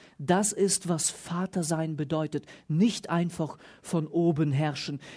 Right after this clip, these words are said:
Nicht einfach, dass man den Kindern von oben, äh, Befehle gibt, sondern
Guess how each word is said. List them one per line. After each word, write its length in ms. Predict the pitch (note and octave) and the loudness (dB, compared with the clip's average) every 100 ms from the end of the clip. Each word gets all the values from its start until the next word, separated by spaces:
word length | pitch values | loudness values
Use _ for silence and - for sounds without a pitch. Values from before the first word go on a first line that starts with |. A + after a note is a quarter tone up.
| - F3 | -6 4
Nicht 440 | F3 A#3 - - | 6 8 6 0
einfach, 480 | F3 F3+ F3+ D#3+ D3 - G3 | 2 2 4 0 0 -8 -2
dass 200 | E3+ - | 0 0
man 240 | E3+ E3+ | 0 0
den 220 | D#3 D#3 - | 0 -2 2
Kindern 400 | F3+ F3 E3 D3+ | 4 4 0 0
von 180 | E3+ | -2
oben, 360 | D#3+ E3+ D#3 D3 - - - - | 2 2 0 -4 -8 -20 -18 -2
äh, 260 | D#3+ D#3 | 2 2
Befehle 720 | D3 D#3 C#3+ - F#3+ F#3 D#3+ | 4 2 2 6 8 8 6
gibt, 440 | B2 D3 B2+ - - - - | 4 0 -2 -6 -20 -20 -10
sondern 480 | C3+ E3 E3+ D#3 | -4 -2 0 -2